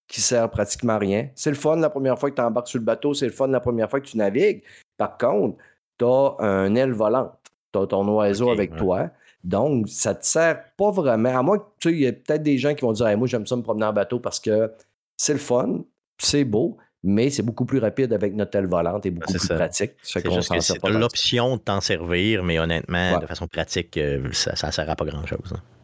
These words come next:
Speaker 1: Exactement. Après ça, on va avoir des nouvelles armes. On va parler des, des nouvelles arcs, euh, des nouveaux, euh, lance-câbles, des lance-cordes.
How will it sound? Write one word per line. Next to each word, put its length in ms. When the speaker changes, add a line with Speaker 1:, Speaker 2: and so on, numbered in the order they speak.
Speaker 1:
Exactement. 640
Après 240
ça, 120
on 40
va 120
avoir 400
des 180
nouvelles 460
armes. 420
On 40
va 100
parler 380
des, 200
des 180
nouvelles 520
arcs, 320
euh, 160
des 260
nouveaux, 560
euh, 140
lance-câbles, 960
des 220
lance-cordes. 720